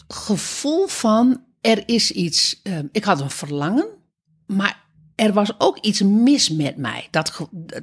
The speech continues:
of er was, en bij heel veel van onze klanten zie je ook wel van: er is iets mis in, in mijn privé, in, in het, zeg maar. Ik doe het even het.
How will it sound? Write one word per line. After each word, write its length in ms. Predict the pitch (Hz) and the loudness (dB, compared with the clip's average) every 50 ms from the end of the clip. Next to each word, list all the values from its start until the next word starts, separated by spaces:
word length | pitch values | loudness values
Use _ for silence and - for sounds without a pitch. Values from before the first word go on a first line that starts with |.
| - - _ | -14 -10 _
of 240 | - 196 151 - - | -4 -4 -4 -4 -4
er 200 | - 202 165 151 | -4 -2 -2 -2
was, 200 | 180 190 175 - - - - _ _ _ _ _ | -2 -2 -2 -2 -6 -10 -16 _ _ _ _ _
en 420 | - 214 202 196 196 190 170 139 | 0 2 4 4 4 4 2 0
bij 100 | 156 175 | 2 2
heel 180 | 180 185 208 208 | 4 4 4 4
veel 220 | 208 202 190 185 180 | 2 0 -2 -2 -4
van 140 | - 180 | -6 -6
onze 240 | - 175 180 151 - | -4 -2 -4 -4 -4
klanten 320 | - - 170 170 180 - - | -2 0 0 0 2 0 0
zie 80 | 175 180 | 0 0
je 60 | 170 | 0
ook 80 | 165 | 0
wel 100 | 175 160 151 | 0 0 0
van: 100 | - - | -2 -2
er 240 | - 190 180 170 - | 0 -2 -2 0 0
is 180 | 208 190 - - | 0 0 0 0
iets 220 | 180 180 - - | 0 0 0 0
mis 560 | 170 185 196 196 190 - - - - _ _ _ _ _ _ _ _ _ _ _ _ _ _ _ _ _ _ _ | 0 0 2 2 2 2 2 0 -4 _ _ _ _ _ _ _ _ _ _ _ _ _ _ _ _ _ _ _
in, 540 | - 220 220 214 214 208 208 208 208 202 208 - - - - - - - - - - _ _ _ | 0 4 4 4 4 4 4 4 2 2 -2 -10 -20 -20 -20 -20 -20 -20 -20 -20 -20 _ _ _
in 200 | 185 185 190 190 | 0 2 4 2
mijn 200 | 170 170 180 175 | 2 2 0 0
privé, 380 | 185 190 170 151 - 170 170 165 170 165 - - | -2 -4 -4 -2 2 2 4 4 4 2 0 0
in, 460 | 196 190 185 180 180 180 185 - - - | 0 0 0 2 0 0 -2 -4 -4 -2
in 180 | 190 185 180 | -2 0 0
het, 400 | 165 139 160 - - - - - - | 0 0 0 0 0 0 -2 -2 -2
zeg 260 | - - 151 127 - | -2 -2 -2 -2 -4
maar. 180 | - 127 127 131 | -8 -8 -8 -8
Ik 80 | 135 | -8
doe 100 | 139 180 | -8 -8
het 80 | 170 143 | -4 -2
even 260 | 175 160 147 165 131 | -2 0 0 -2 -4
het. 340 | - 123 113 - - - | -4 -4 -4 -4 -4 -6